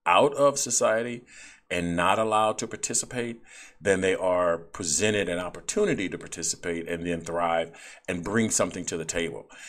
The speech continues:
And that's part of what America should be about, is that everybody brings something different to the table. And one of the things that, um, has, has, that I looked up was,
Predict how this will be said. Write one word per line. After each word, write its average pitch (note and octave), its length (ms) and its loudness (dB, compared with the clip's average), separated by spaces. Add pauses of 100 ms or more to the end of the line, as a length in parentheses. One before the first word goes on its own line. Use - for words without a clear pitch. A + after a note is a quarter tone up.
(240)
And F2 340 0 (720)
that's B2+ 220 8
part C3 320 2
of G#2 140 -2
what G#2 100 4
America G2 380 0
should - 180 -4
be E2+ 140 -6
about, F#2 420 0
is E2 240 -4 (220)
that D#2+ 260 2 (320)
everybody D3 380 4
brings G2+ 400 -2
something D#2+ 400 -2
different - 340 -6
to - 80 -10
the D#2+ 80 -10
table. D#2+ 480 -6 (400)
And F#2+ 140 0
one C3+ 160 6
of A#2 100 -2
the G#2 80 -2
things G2+ 440 -4
that, E2+ 340 -2 (720)
um, D2+ 640 -8
has, F#2 240 -4 (480)
has, D#2+ 420 -6 (280)
that F2+ 100 2
I F2 80 6
looked G#2+ 260 0
up - 200 -4 (520)
was, D#2 480 -4